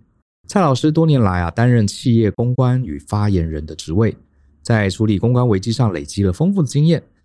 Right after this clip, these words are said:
他也曾担任过新闻记者与主播，因此啊，对于媒体生态非常熟悉。尤其呢，在公关危机发生的时候，如何在媒体面前从容应对，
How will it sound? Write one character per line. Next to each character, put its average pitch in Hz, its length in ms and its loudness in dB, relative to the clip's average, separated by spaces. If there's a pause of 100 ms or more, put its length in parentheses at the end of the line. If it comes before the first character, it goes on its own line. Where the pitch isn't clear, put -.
(280)
他 180 100 2
也 139 100 4
曾 107 200 0
担 135 140 2
任 139 160 2
过 120 180 2
新 175 240 2
闻 113 240 4
记 120 200 0
者 80 180 -6
与 82 100 -6
主 78 200 -12
播， 127 360 -2 (100)
因 117 120 0
此 82 220 -6
啊， 71 180 -12
对 113 140 2
于 92 80 2
媒 90 180 0
体 117 160 -6
生 104 260 -6
态 101 240 -2
非 131 240 -2
常 85 240 -6
熟 80 200 -8
悉。 98 340 -4 (540)
尤 123 120 0
其 147 200 0
呢， 139 180 2
在 135 180 0
公 139 200 0
关 151 160 2
危 110 100 2
机 120 160 -2
发 156 220 0
生 170 160 0
的 127 80 0
时 - 160 -10
候， 82 260 -6
如 101 140 0
何 143 100 2
在 139 160 2
媒 101 380 2
体 - 160 -6
面 90 200 -2
前 80 240 -6
从 180 280 0
容 127 180 0
应 156 100 2
对， 165 220 -2